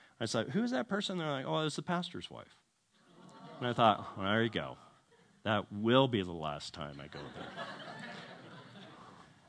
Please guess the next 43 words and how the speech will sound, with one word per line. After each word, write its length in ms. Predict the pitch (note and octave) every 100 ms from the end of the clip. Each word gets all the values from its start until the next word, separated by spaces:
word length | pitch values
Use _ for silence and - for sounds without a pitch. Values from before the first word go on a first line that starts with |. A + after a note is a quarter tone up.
| -
Or 120 | B2+
I 80 | B2+
said, 540 | - B2+ A2+ G#2 A2+
"Did 140 | G#2
she 140 | - F#2
talk 340 | - E2 -
or 80 | F2
tell 220 | E2+ F2+
you 80 | A2
guys 240 | B2+ D#3
anything 300 | E3 F#3 F3+
that's 120 | F#3 F3+
going 220 | D#3+ D#3
on? 80 | E3
I 40 |
mean, 160 | C3 A#2+
what 160 | C3+
was 140 | C3+ C3+
that 160 | C#3+
all 160 | C#3+ D3+
about?" 320 | D#3 G3+ A2
And 80 | A2+
they 80 | B2
said, 300 | - B2 C3
Well, 360 | C#3+ D3 C#3+ C#3 - - - - - - - - _ _ _ _
here's 180 | - D3
kind 180 | - A2
of 60 | G2
the 80 |
story. 360 | F2+ - A#1 G#1 - _ - - - _ _ _ _ _ _ _ _ _ _ - _ _ _ -
She 140 | -
grew 260 | B2+ A#2 A#2
up 140 | A2
in 80 | G2+
a 20 |
broken 380 | G2 F2 F2+ E2+
home, 400 | E2+ D#2 D2 D#2
and 100 | F2+
her 80 | G#2
dad 300 | G#2+ G2+ G2+
never 240 | F#2 F#2
told 260 | F2+ E2 E2
her 200 | D#2+ D#2